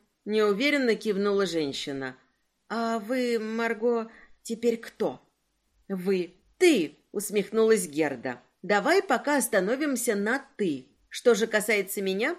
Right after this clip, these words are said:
то я теперь её королевское высочество, Герардина, герцогиня Эван Эрнхеймская, принцесса Иринорская.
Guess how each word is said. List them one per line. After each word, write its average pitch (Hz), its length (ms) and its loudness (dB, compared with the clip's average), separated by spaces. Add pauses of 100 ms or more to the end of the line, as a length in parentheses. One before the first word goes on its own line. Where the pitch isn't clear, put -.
(300)
то 196 60 0
я 185 320 0
теперь - 480 -4 (140)
её 226 300 2
королевское 247 760 4
высочество, 240 920 -2 (180)
Герардина, 196 760 4
герцогиня 202 920 0 (200)
Эван 220 440 2
Эрнхеймская, 190 1120 -2 (240)
принцесса 240 640 0
Иринорская. 147 960 0